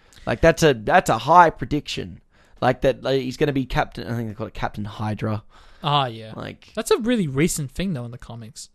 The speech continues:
Speaker 1: yeah, well, they,
Speaker 2: I
Speaker 1: they
Speaker 2: remember that really when that became
Speaker 1: and
Speaker 2: a
Speaker 1: to be
Speaker 2: thing.
Speaker 1: honest, he,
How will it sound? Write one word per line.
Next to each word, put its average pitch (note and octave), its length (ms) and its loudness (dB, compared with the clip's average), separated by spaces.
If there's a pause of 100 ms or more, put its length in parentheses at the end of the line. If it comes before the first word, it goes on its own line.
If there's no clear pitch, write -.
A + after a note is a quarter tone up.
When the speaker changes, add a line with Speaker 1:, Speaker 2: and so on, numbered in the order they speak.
(200)
Speaker 1:
yeah, - 160 -14
well, B2 220 -4
they, C3+ 200 -2
Speaker 2:
I F3+ 80 2
Speaker 1:
they - 40 6
Speaker 2:
remember A#3 220 4
that F3 180 4
really F3+ 240 0
when D#3+ 240 -2
that D3+ 220 -2
became C3+ 240 -8
Speaker 1:
and D#3 60 -2
Speaker 2:
a - 40 -4
Speaker 1:
to E3 80 -4
be E3 80 0
Speaker 2:
thing. F3 60 2
Speaker 1:
honest, E3 260 -2
he, D#3+ 260 -6